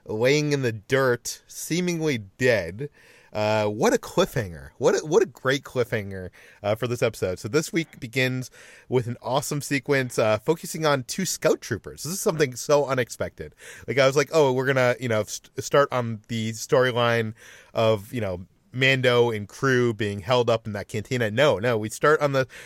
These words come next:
the scout troopers that are escorting Baby Yoda, and, uh, they, they're, you know, they keep on hitting Baby Yoda.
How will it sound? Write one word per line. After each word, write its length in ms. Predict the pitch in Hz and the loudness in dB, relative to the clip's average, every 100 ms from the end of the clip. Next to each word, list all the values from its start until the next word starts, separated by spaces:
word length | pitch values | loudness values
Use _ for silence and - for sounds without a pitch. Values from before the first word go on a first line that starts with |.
| - | -6
the 80 | 117 | -4
scout 400 | - - 160 208 | -4 2 2 2
troopers 600 | - 117 - 101 107 - - | -4 -6 -2 -2 -4 -6 -6
that 180 | 120 117 | -2 0
are 80 | 117 | 2
escorting 800 | 127 135 - 147 139 135 131 127 - 113 | 0 -2 0 0 2 0 -2 -8 -12 -6
Baby 240 | 123 131 120 | -4 -2 0
Yoda, 480 | 107 147 82 90 117 - - - _ - | 2 4 0 -8 -14 -20 -20 -20 _ -6
and, 520 | 127 120 117 117 113 | 0 2 2 -2 -4
uh, 520 | 117 117 113 113 113 | 0 2 2 2 2
they, 640 | 110 127 127 127 123 123 120 _ _ _ _ _ _ _ _ | 0 0 2 2 -2 -4 -8 _ _ _ _ _ _ _ _
they're, 200 | 147 120 - - | -2 -2 -4 -8
you 80 | 117 | -4
know, 120 | 95 | -4
they 100 | - | -6
keep 180 | - 113 | -6 -4
on 100 | 95 | -6
hitting 460 | - 165 160 170 | -2 0 2 2
Baby 220 | 160 151 | 0 2
Yoda. 320 | 156 156 156 | 2 4 4